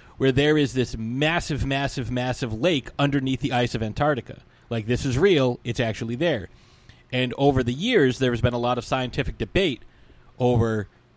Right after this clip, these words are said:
should we drill down to see, you know, you know, biologists like, "Oh, it'd be so great to drill down there and see what's,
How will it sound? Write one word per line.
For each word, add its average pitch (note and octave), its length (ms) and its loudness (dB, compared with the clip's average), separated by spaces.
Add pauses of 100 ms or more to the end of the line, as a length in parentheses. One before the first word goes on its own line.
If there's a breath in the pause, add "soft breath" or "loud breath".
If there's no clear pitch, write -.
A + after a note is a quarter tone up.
(160)
should - 260 2
we B2 120 2
drill A#2+ 240 4
down C3+ 300 2
to A2+ 60 -2
see, B2 180 -4
you A2 260 -6
know, G2+ 260 -4 (180)
you A#2+ 80 -10
know, G#2+ 80 -6
biologists A#2 600 -2
like, G#2+ 200 -12
"Oh, - 160 -6
it'd B2+ 120 -6
be A2+ 80 0
so B2 160 0
great D3+ 260 2
to C3 60 0
drill A#2 200 0
down D#3 280 0
there B2 140 -2
and G#2+ 120 -8
see A#2+ 160 -4
what's, G#2+ 380 -6